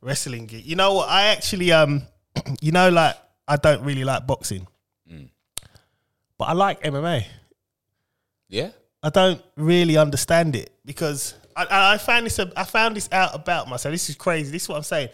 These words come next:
Speaker 1: When you spend <laughs> a lot of time by yourself, you find out things about yourself.
Speaker 2: Yeah, yeah, yeah.
Speaker 1: You know what I mean?
Speaker 2: Yeah.
Speaker 1: So, like, M M A was on the other day. I was watching it on my phone. And I liked it. I was like, "This is all right, man." I mean, I've always liked M M A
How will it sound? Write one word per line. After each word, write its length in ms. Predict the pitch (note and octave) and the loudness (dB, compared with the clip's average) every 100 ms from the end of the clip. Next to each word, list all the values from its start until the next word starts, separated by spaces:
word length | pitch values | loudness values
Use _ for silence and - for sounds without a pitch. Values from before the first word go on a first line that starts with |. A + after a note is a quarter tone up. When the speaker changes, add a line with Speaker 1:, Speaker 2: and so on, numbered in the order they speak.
| - - - - | -16 -20 -20 -10
Speaker 1:
When 120 | D#3 | -6
you 80 | G#3 | -6
spend 280 | - G3+ - | -4 -6 -2
<laughs> 20 | |
a 60 | D#3 | 0
lot 60 | C#3 | 2
of 160 | E3 - | 0 0
time 320 | G3 F3 D#3 | 2 2 0
by 160 | D#3 | 0
yourself, 600 | D3+ C#3+ E3 B2 G#2+ - _ _ _ _ _ _ _ | 0 -2 -2 -2 -4 -10 _ _ _ _ _ _ _
you 120 | D3 | -14
find 320 | C#3+ F3 F3 D#3+ | 0 2 4 2
out 160 | C3+ | 2
things 260 | G3 F3+ D3+ | 0 0 -2
about 240 | C#3 B2 | -2 -4
yourself. 520 | A2+ - G2+ G2+ - F#2 | -4 -6 -6 -8 -14 -14
Speaker 2:
Yeah, 160 | E2 | -14
yeah, 240 | D#2 E2 D#2+ | -12 -12 -12
yeah. 160 | E2 | -6
Speaker 1:
You 80 | C#3+ | 0
know 180 | D#3 D#3 | 2 2
what 20 | |
I 40 | E3+ | 0
mean? 140 | A#2 - | -4 -8
Speaker 2:
Yeah. 220 | F2+ E2 - _ | -14 -14 -14 _
Speaker 1:
So, 160 | E3+ | -2
like, 320 | E3 E3+ D3 - _ _ _ _ _ _ _ _ _ _ _ _ _ _ _ - | 2 4 2 -6 _ _ _ _ _ _ _ _ _ _ _ _ _ _ _ -6
M 160 | F#3+ | -2
M 140 | F#3+ F#3+ | 0 2
A 140 | F3+ | 2
was 180 | E3 C#3+ | 0 2
on 220 | D#3 C#3+ | 2 2
the 100 | C#3 | -2
other 180 | C#3 C3+ | -4 -4
day. 400 | C3 C#3+ G#2+ F#2+ - _ _ | -2 -2 -2 -8 -14 _ _
I 60 | C3 | -10
was 120 | B2+ | -8
watching 260 | B2+ - | -8 -10
it 40 | G#2+ | -10
on 60 | |
my 100 | A#2+ | -10
phone. 380 | G#2+ - B2+ G2 - - _ _ _ _ _ - _ _ _ _ _ _ E3 | -10 -6 -6 -6 -14 -20 _ _ _ _ _ -20 _ _ _ _ _ _ 2
And 80 | G3+ | 4
I 60 | |
liked 300 | G3+ D4+ F#4 | 4 2 -2
it. 60 | D3 | -8
I 60 | C4 | -8
was 120 | - | -6
like, 140 | G3 | -8
"This 160 | F4 - | -6 -8
is 140 | F3 | -4
all 160 | D#3+ D3 | -2 -2
right, 280 | G3+ G#3+ A2+ | -2 -2 -6
man." 160 | C3+ | -8
I 60 | F#3 | 0
mean, 140 | A3+ | 0
I've 100 | A3 | 2
always 300 | C4 A#3+ G3 | 2 0 2
liked 280 | G#3+ G3+ - | 0 0 -2
M 120 | F3+ F3 | -2 -2
M 120 | E3+ | 0
A 320 | D#3+ D3 C3+ | 0 0 -4